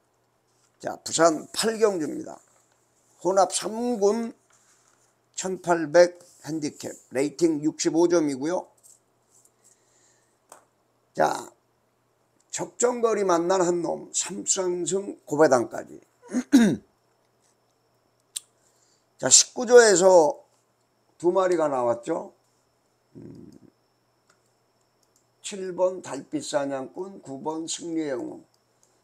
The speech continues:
자, 십구 조에서 두 마리가 동반 출격을 한 그런 경주고요. 자, 이번 경주는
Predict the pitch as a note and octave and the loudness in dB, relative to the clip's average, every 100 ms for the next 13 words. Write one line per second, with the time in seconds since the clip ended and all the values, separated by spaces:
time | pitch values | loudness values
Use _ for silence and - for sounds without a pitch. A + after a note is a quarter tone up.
0 | _ D#3+ - - - - G#3 G3+ F#3 D#3 | _ -18 -12 -12 -12 -12 -6 -2 -2 2
1 | F3+ E3+ - - _ _ _ _ _ _ | 2 2 -2 -12 _ _ _ _ _ _
2 | - D3+ D#3+ D3+ D3 D#3+ D#3+ - - _ | -8 -4 0 0 0 0 0 -2 -14 _
3 | _ _ _ - C3 C#3 D#3 D#3 D3 _ | _ _ _ -10 -10 -2 0 0 -4 _
4 | _ _ - D#3+ D#3 D#3+ C3+ B2+ B2 - | _ _ -14 -10 0 0 2 0 -2 -10
5 | - _ - C3 D3 C3+ B2 B2+ - G#2 | -14 _ -8 0 0 0 -2 -4 -8 -12
6 | - - _ _ _ - _ _ - - | -10 -10 _ _ _ -20 _ _ -20 -20
7 | - - - - - _ - D#3 C#3 F3+ | -20 -20 -20 -20 -20 _ 2 4 6 6
8 | A#3+ A#3+ A#3 A3+ F3 E3 G3 D#3 A#2+ | 4 4 0 2 0 2 2 0 -2